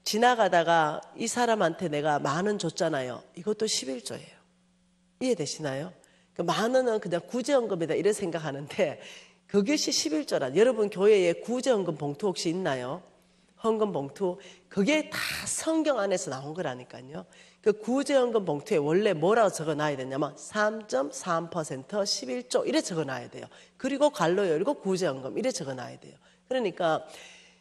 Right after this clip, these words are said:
이 삼점삼 퍼센트는 어쩌 보면요, 우리가 이미 다 하고 있어요.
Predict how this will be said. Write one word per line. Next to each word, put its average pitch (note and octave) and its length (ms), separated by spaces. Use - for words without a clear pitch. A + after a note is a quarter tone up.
이 C4+ 120
삼점삼 C4 640
퍼센트는 F3 460
어쩌 C4 420
보면요, C3+ 440
우리가 G3 380
이미 F4+ 280
다 - 80
하고 F3+ 320
있어요. B2 360